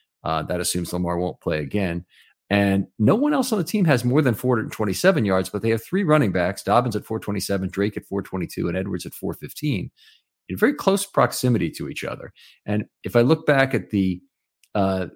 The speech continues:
the team the Ravens broke the rushing record for, which was the seventy-eight Patriots, they had a similar situation. A leading rusher on the team had about eight hundred. They had a bunch of guys, you know, trailing in there, uh, above about three hundred fifty plus yards, uh, that, that,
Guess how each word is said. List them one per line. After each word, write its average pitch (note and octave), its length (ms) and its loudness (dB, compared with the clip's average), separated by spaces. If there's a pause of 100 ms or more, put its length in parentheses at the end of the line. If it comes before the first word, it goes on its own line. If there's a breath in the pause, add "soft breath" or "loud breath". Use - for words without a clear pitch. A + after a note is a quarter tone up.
(100)
the - 160 -8
team E3 640 2
the A2+ 100 2
Ravens A#2 480 2
broke A2 500 -2
the G#2 100 0
rushing G#2+ 340 0
record F2 260 -2
for, F#2 200 -4
which F2+ 180 -6
was F2 140 -8
the E2+ 80 -10
seventy-eight G2 580 -2
Patriots, G2 460 -4 (260 soft breath)
they - 80 4
had A#3+ 80 4
a - 40 0
similar E3 380 2
situation. G#2 640 -2 (140)
A G2 60 -4
leading C3 400 2
rusher B2 240 2
on A2 60 -2
the - 60 -12
team A2 140 -2
had G#2 100 0
about G2 200 0
eight G2 160 0
hundred. G2 420 -2 (280 soft breath)
They G#2 80 -2
had A2+ 100 6
a G2+ 40 -2
bunch G#2+ 300 -4
of F#2+ 60 -6
guys, G2 460 0 (220)
you G#2 100 -8
know, F2+ 100 -4 (100)
trailing G2 400 0
in G2 140 2
there, F2+ 340 -4 (240)
uh, E2+ 60 -14 (120)
above F#2+ 360 -4 (180)
about - 260 -8
three A2 140 -4
hundred F#2 260 -4
fifty F#2 320 -6
plus F2 320 -6
yards, E2+ 380 -8 (380 soft breath)
uh, E2 260 -6
that, D2+ 240 -8
that, E2+ 120 -8